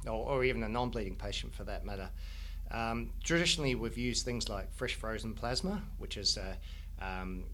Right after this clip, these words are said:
uh, a compound which contains most of the clotting factors and, and other things, um, and comes in relatively large volumes. Um, we also use a, uh, a product called cryoprecipitate, which can, contains much more concentrated source of fibrinogen and comes in much smaller volumes.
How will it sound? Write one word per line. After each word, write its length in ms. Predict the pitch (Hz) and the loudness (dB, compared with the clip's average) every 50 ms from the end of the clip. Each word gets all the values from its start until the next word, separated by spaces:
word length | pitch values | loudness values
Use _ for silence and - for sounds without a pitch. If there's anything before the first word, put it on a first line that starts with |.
| - - | -6 -6
uh, 400 | 90 87 87 90 90 90 85 80 | -6 -6 -4 -4 -4 -4 -4 -4
a 40 | 98 - | -4 -2
compound 500 | - 123 127 120 - 117 113 107 107 101 | -2 0 0 2 2 2 2 2 2 0
which 180 | 101 - - | 0 -2 -2
contains 460 | - 117 113 - 110 110 110 104 - | -2 -2 -2 -2 -2 -2 0 0 2
most 240 | 120 123 123 - - | 2 2 2 2 0
of 60 | - | -2
the 60 | 107 98 | -4 -4
clotting 300 | - - 110 110 110 104 | -4 -2 -2 -2 -2 -4
factors 480 | - 113 110 - - 113 107 - - | -2 -4 -4 -2 -2 -2 0 0 0
and, 180 | 110 98 101 104 | 0 -2 -2 -2
and 160 | 104 101 101 | -2 -2 -2
other 200 | 101 104 101 107 | -2 -2 -2 -2
things, 480 | - - 110 104 104 104 - - - - - 110 | -2 -2 -2 -2 0 2 2 0 0 -2 -4 -4
um, 300 | 101 95 95 95 101 127 | -2 -2 -2 -2 -2 -2
and 160 | 120 110 104 | -2 -2 -2
comes 240 | - 113 113 110 101 | -2 -2 -2 -2 -2
in 160 | 101 104 104 104 | -2 -2 -2 0
relatively 460 | 147 156 139 123 110 107 98 101 98 92 | 2 2 2 2 0 -2 -4 -4 -4 -2
large 260 | 95 98 98 95 - | -2 -2 -2 -2 -2
volumes. 500 | - 110 110 104 95 90 87 - - - - - - - - - - - - - - | -2 -2 -2 -2 -2 -2 0 0 -2 -2 -2 -6 -6 -6 -6 -6 -6 -6 -4 -2 0
Um, 260 | 120 117 117 120 117 | 2 2 2 2 2
we 120 | 127 143 151 | 4 4 4
also 240 | 156 147 - 139 | 6 6 4 4
use 400 | 127 113 117 113 113 110 - - - - | 2 4 4 4 6 6 6 4 4 2
a, 420 | 113 110 107 104 107 104 104 104 95 | 0 0 2 2 2 0 0 -2 -2
uh, 300 | 95 98 98 101 107 107 | -2 -2 -2 -2 -2 -4
a 20 | 101 | -2
product 260 | - 127 120 110 - | -2 -2 -2 -2 -2
called 180 | - 98 95 | -2 -2 -4
cryoprecipitate, 880 | - - 110 107 101 - - - - 127 - 117 110 - 98 87 82 - | -4 -2 -2 -2 -2 0 0 0 0 0 0 -2 -4 -4 -4 -4 -4 -4
which 160 | 90 - - | -4 -4 -2
can, 280 | - 107 107 107 104 | -2 -2 -2 -2 -2
contains 520 | 104 - - 117 113 113 107 113 - - - | -2 -2 -2 -2 -2 -2 -2 0 0 0 0
much 180 | 131 127 - | 0 -2 -2
more 160 | 123 120 110 110 | -2 -2 -2 -2
concentrated 640 | - 113 117 113 - 120 - - 107 101 95 95 | -2 -2 -2 -2 -2 -2 -2 -2 -2 -2 -2 -2
source 320 | - - 117 110 104 - - | -2 -2 -2 0 0 0 -2
of 60 | 95 | -2
fibrinogen 680 | - - 98 95 92 110 110 113 113 - 107 92 92 - - - - - - | -2 -4 -4 -2 -2 -2 -2 -2 -2 -2 -2 -4 -4 -4 -4 -6 -6 -6 -6
and 80 | 95 92 | -4 -4
comes 240 | - 101 98 - 98 | -2 -2 -2 -4 -4
in 100 | 95 98 | -4 -4
much 220 | 95 95 - - | -4 -2 -2 -2
smaller 300 | - 117 117 123 123 113 | -2 -2 0 0 0 0
volumes. 500 | 92 95 90 87 87 82 85 - - - | -2 -2 -2 -2 -4 -4 -2 -2 -4 -4